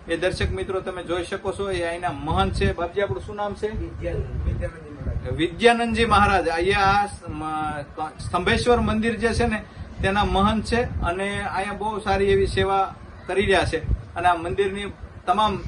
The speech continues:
Speaker 1: વસ્તુ સંભાળી રહ્યા છે અને લોકો જે આવે છે દર્શનાર્થે એને બધાને ભાવ પ્રેમથી આવકારો આપે છે અને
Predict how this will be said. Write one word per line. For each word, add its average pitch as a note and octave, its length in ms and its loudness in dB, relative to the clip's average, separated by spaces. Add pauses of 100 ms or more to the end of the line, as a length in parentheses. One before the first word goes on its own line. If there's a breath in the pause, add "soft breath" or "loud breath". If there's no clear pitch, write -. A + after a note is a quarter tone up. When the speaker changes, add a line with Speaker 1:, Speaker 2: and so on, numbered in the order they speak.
(220)
Speaker 1:
વસ્તુ E3 300 0
સંભાળી G3 440 2
રહ્યા G#3 160 2
છે G#3+ 180 -2
અને F#3 220 -2
લોકો F#3 360 0
જે F#3 160 2
આવે F#3 280 4
છે G3 160 -2
દર્શનાર્થે F#3 720 0 (420 loud breath)
એને F#3+ 140 -2
બધાને G3 440 2
ભાવ F#3+ 400 6
પ્રેમથી G3 560 4 (320)
આવકારો F#3 440 2
આપે G3+ 340 0
છે G#3+ 140 -4
અને F3+ 560 -2